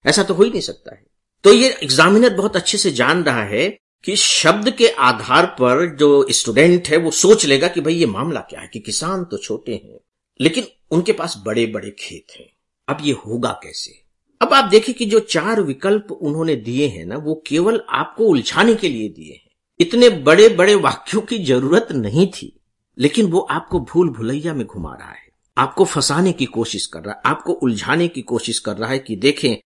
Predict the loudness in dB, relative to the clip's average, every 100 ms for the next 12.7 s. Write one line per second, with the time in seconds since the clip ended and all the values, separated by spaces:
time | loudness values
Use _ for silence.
0 | _ -4 -2 -2 -2 -2 -2 -6 -8 -2
1 | -2 0 -2 -2 -4 -4 -4 -4 -6 -6
2 | -6 -4 -6 -6 -6 -6 -8 -10 -10 -8
3 | -6 -4 -4 -4 -2 -2 -2 -2 -4 _
4 | -12 -10 -8 -2 2 2 0 -10 -12 -14
5 | -18 -8 -4 -4 -6 -12 -18 _ _ -10
6 | -6 -4 -4 -6 -10 -14 -6 -4 -2 -4
7 | -4 -6 -6 -4 -4 -6 -10 -14 -18 -18
8 | -20 _ _ _ _ -10 -2 2 2 2
9 | 0 0 -2 -4 -6 -4 -4 -4 -2 -2
10 | -2 -4 -2 -2 2 0 0 -6 -6 -4
11 | -6 -6 -4 -2 0 0 -2 -6 -8 -6
12 | -6 -6 -8 -10 -12 -10 -12